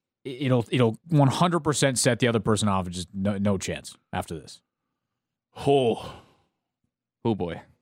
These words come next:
Speaker 2: I think you gotta be careful with the first, like, the first date. This is classic overthinker.
Speaker 1: Yeah.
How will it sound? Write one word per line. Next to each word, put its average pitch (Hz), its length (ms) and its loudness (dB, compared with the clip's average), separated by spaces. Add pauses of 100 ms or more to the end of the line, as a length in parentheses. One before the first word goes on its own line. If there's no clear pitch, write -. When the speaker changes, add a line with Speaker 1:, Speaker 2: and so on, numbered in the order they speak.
(760)
Speaker 2:
I 127 40 -18
think 180 160 0
you 320 80 -2
gotta 254 180 6
be 214 100 2
careful 156 500 4
with 131 200 2
the 127 100 -2
first, 131 400 0
like, 139 180 -2
the 135 120 0
first 180 440 0
date. 139 540 0 (720)
This 151 140 -2
is 185 120 4
classic 170 520 2
overthinker. 143 1080 2
Speaker 1:
Yeah. 90 260 -6